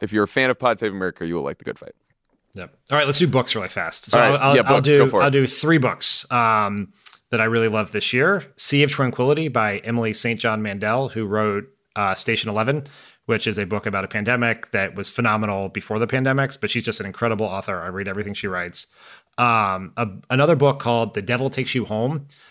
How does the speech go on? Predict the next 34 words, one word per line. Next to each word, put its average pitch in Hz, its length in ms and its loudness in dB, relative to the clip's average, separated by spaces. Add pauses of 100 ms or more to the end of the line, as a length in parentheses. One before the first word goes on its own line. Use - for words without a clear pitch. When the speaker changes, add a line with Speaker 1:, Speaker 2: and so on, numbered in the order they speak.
(160)
Speaker 2:
by 110 140 0
a 107 40 2
guy 107 120 0
named 101 240 -4
Gabino 113 500 0
Iglesias, 113 580 0
which 104 200 -4
is, 101 400 -2
it's 107 260 -2
a 98 560 -4 (380)
sort 135 180 0
of 127 100 2
fantastical, 110 1160 -2 (600)
uh, 87 500 -4
crime 123 680 0
noir 110 800 0
book 117 360 0
written, 110 540 -2
uh, 95 300 -4
that 101 100 -8
takes 110 180 -4
place 110 220 -4
on 104 80 -4
the 98 120 -8
Texas-Mexico 104 720 -6
border 110 320 -2 (220)
that 101 140 -6
is 92 460 -4 (160)
just - 220 -8
great. 90 240 -8 (120)
I 104 40 -14
just 95 200 -8
loved 98 240 -6
it. 110 240 -4